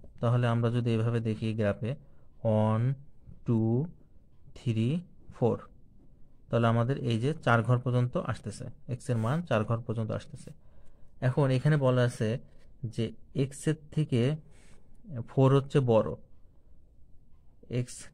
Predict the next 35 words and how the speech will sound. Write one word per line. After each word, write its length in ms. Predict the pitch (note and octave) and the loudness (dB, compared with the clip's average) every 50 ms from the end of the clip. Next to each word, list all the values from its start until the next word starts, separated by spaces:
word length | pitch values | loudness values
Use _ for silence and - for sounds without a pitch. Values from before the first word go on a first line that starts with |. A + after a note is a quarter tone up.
| - - - - A#2 A2+ | -20 -16 -8 -2 2 4
less 180 | A#2 B2 B2+ B2 B2 | 6 6 4 4 4
than 140 | C#3 D3+ D#3+ D#3+ D#3 - | 2 2 2 2 0 2
four, 200 | B2+ A2+ G#2+ G#2+ - - - - - - | 2 2 2 0 -4 -10 -18 -14 -8 -4
মানে 200 | G#2+ G#2+ A2+ B2 C#3+ D#3+ - - - - - - - - | -2 0 2 0 0 -2 -4 -8 -18 -20 -20 -20 -20 -8
ফোর 200 | - - C3 B2+ C3+ | 0 2 4 4 4
হচ্ছে 200 | C3+ C#3 - D3 | 4 2 2 0
বড় 320 | C3+ B2+ A#2+ A2+ A2 A#2+ D3+ F3+ G3 - - - - - - - - | 2 4 6 4 6 4 2 0 -2 -6 -16 -20 -20 -20 -20 -8 -2
আর 140 | A2 A2+ A2 A#2 A#2 | 0 2 2 2 2
এক্স 120 | A2+ - - A#2+ | 0 0 -2 0
এখানে 280 | A2+ B2 B2+ C#3+ E3+ F3+ - - - - - | 2 2 2 2 0 -2 -6 -12 -18 -4 0
ছোট, 200 | B2 A2 - G#2 | 0 0 0 0
মানে 220 | G2+ G#2+ G#2+ A2 A2+ | -2 0 0 0 0
এক্স 160 | A2+ A2+ - - - - - - | -2 -4 -8 -16 -18 -16 -10 -6
এখানে 280 | A#2+ - A#2+ A#2 B2+ | -2 0 2 2 2
ছোট, 280 | B2+ - C3+ A#2+ - D#3 E3 G3 - - - - - - | 2 0 -2 -2 0 0 -2 -2 -4 -8 -18 -10 -6 -4
এক্স 180 | A#2+ A#2+ - | -4 0 0
এর 60 | C3 | 2
যে 100 | A#2+ B2+ | 4 4
মানগুলো 380 | B2 A#2+ A#2 A#2+ A#2+ A2+ B2 D#3 E3 | 4 4 4 4 2 2 0 0 -2
সেগুলো 360 | D#3+ - A#2 G#2+ A2 A2 A#2 A#2 | 0 -2 -2 0 0 2 2 2
হচ্ছে 220 | A#2+ - - - D#3+ F3 F3 - | 0 -2 -2 -4 -4 -4 -2 2
ফোরের 260 | - A#2 A#2 A#2 A#2 - - | 4 4 4 4 2 -2 -4
থেকে 180 | C3 C#3 D#3+ G3 - - - - - - - - - - - - | -2 0 -2 -2 -2 -6 -14 -20 -20 -20 -20 -20 -20 -16 2 6
ছোট, 240 | - E3+ E3 - G2+ G#2 - - | 8 8 8 8 4 -4 -4 0
এটা 120 | A2+ A#2+ A#2+ | 4 4 4
বোঝাচ্ছে। 460 | A2+ A2+ G#2+ G#2+ G2+ - - - - - A#2+ - - - - - - - - - - - - - | 6 6 4 2 2 0 -4 -10 -10 -10 -10 -12 -16 -20 -20 -20 -20 -20 -20 -18 -18 -18 -8 -2
তো 120 | - A#2 | -2 -2
ছোট 260 | A#2 - - E3 D#3+ D#3+ | -2 0 2 4 6 6
হলে 220 | D#3 D3 D#3+ E3 D#3+ | 6 6 4 4 4
পারে 320 | C#3+ C3+ B2 A#2+ B2 - - | 4 4 4 4 2 0 0
আমাদের 300 | B2+ C3 C3+ C3+ C#3 C#3+ C#3 C3 | 0 0 2 2 2 2 2 2
এখানে 180 | B2+ C#3 C#3 C#3 | 2 2 4 2
আসলো 220 | C3+ C3+ - C#3+ | 2 2 0 0
ফোর। 320 | B2+ - - C3+ G#2+ F#2+ - - - - - - - - - - - - - - - - - - | 0 0 2 2 2 2 2 -2 -8 -18 -20 -20 -20 -20 -20 -20 -20 -20 -20 -20 -20 -16 -6 -4
আচ্ছা, 240 | B2 A#2+ - A#2+ | -2 0 2 2